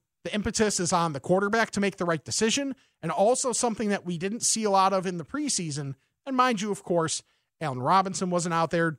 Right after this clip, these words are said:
Darnell Mooney was not out there very often. Separation. Being able to quickly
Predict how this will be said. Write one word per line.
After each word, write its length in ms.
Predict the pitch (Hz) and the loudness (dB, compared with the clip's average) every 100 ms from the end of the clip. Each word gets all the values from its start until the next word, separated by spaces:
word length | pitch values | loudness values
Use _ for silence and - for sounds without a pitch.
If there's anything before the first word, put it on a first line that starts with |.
| - | -4
Darnell 340 | 151 143 127 | -2 -2 -4
Mooney 280 | 131 180 185 | 0 2 2
was 140 | 175 165 | 0 0
not 180 | 156 | 0
out 140 | 156 156 | 0 2
there 120 | 147 | 0
very 240 | 135 123 | 0 0
often. 480 | 147 175 175 180 175 _ _ _ _ _ _ _ _ _ - | 4 4 4 -2 -6 _ _ _ _ _ _ _ _ _ -6
Separation. 880 | - - 190 190 151 127 98 - _ _ _ _ _ _ _ _ - | 0 2 2 2 -2 -4 -8 -12 _ _ _ _ _ _ _ _ -4
Being 320 | 185 233 233 | 0 0 2
able 300 | 214 208 185 | 0 2 0
to 160 | 175 165 | -2 -6
quickly 720 | - 320 - 196 170 143 | -2 -2 -2 -2 -2 -4